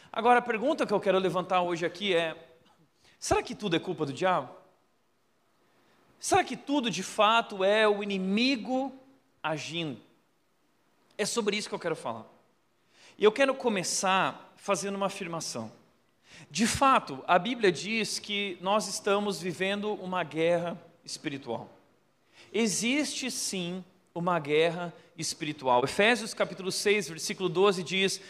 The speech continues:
"Pois nós não lutamos contra inimigos de carne e sangue." Nosso inimigo real não são pessoas de carne e sangue.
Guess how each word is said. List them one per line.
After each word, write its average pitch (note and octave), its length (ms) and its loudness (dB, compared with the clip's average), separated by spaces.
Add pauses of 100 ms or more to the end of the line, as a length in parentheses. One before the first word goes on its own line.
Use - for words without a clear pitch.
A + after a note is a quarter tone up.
(200)
"Pois G#3+ 160 6
nós B3+ 280 6
não B3 160 4
lutamos A#3 520 2
contra A3+ 300 2
inimigos G#3+ 480 0
de G3+ 120 -2
carne A#3 580 2
e G3+ 80 -6
sangue." G#3+ 580 -2 (340)
Nosso C#4+ 360 2
inimigo B3+ 400 -2
real G#3 320 2
não A3+ 100 -6
são C4+ 260 -6
pessoas A#3 560 0
de E3 120 -8
carne F#3+ 260 -2
e F3+ 40 -8
sangue. G3+ 400 -4